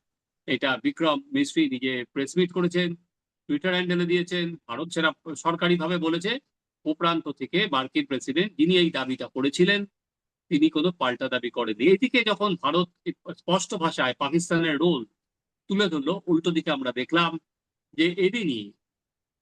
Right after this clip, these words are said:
আহ, পাকিস্তানের সেনাপ্রধান মুনিরের সঙ্গে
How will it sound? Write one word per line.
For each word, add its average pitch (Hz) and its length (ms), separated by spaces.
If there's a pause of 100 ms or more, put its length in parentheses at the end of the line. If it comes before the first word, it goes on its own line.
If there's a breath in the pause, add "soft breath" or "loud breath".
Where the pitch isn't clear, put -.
(120)
আহ, 117 360 (360)
পাকিস্তানের 170 540
সেনাপ্রধান 156 720 (1040)
মুনিরের 185 380
সঙ্গে 147 420